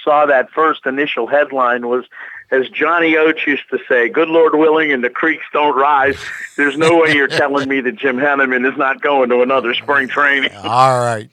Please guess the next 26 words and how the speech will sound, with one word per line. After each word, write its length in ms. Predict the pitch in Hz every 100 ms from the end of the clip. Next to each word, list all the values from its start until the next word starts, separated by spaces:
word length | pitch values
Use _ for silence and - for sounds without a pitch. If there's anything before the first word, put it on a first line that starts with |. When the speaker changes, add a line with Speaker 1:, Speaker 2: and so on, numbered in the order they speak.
| 131
Speaker 2:
Hey, 360 | 170 143 117 _
w-, 180 | - 156
many 320 | 156 165 180
thanks 300 | - 170 156
for 140 | - 156
joining 400 | 131 160 165 165
us. 160 | 156
We'll 160 | 143 139
hope 140 | 147 -
to 100 | 139
see 200 | 160 156
you 40 |
in 80 | 147
the 80 | 131
studio 480 | - 151 139 131
next 280 | 127 123 -
week. 320 | 127 101 _ _ _ _ _ -
Brittany, 300 | 175 180 151
Speaker 1:
All 100 | 143
right, 220 | 131 123 -
Sam, 100 | 160
Speaker 2:
Brit-, 180 | 196
Speaker 1:
take 80 | -
Speaker 2:
Brittany 340 | 151 202 185 180
misses 480 | 160 156 123 104
you. 140 | 107